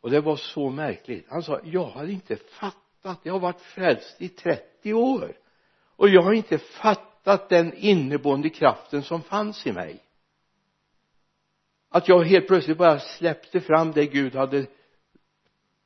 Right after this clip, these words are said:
planterat i mitt liv. Och så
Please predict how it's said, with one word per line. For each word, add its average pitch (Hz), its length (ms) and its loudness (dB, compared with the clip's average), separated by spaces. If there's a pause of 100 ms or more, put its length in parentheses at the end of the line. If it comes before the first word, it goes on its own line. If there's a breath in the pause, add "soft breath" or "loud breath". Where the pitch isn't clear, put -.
planterat 147 560 2
i 156 120 0
mitt 190 360 -14
liv. 214 400 -10 (1700)
Och 151 120 -2
så 151 180 -2